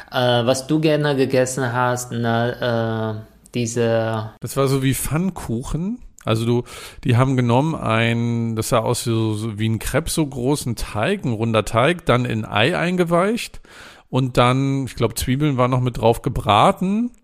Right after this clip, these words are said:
Speaker 2: Ganz kurz angebraten und dann eingelegt, also wurde was reingelegt. Also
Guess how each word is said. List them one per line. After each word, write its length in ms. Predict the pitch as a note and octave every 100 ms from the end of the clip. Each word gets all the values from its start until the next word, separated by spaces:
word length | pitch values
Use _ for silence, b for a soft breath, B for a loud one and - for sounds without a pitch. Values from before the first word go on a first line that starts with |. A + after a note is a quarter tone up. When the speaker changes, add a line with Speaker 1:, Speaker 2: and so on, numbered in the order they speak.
| _ B B B B -
Speaker 2:
Ganz 220 | C#3+ -
kurz 200 | C#3+ -
angebraten 920 | B2 D3 E3 D#3 D3+ F3 - G3+ G#3
und 160 | D3+ B2+
dann 320 | C3+ D#3 D#3
eingelegt, 920 | - C3 D#3+ C3+ B2 A2+ G#2+ - -
also 320 | A#2+ A#2 B2+
wurde 180 | A2+ C3+
was 220 | A2+ -
reingelegt. 580 | A2+ C3+ A#2 G2+ G#2 F#2+
Also 540 | - A2 G2+ G#2+ G#2+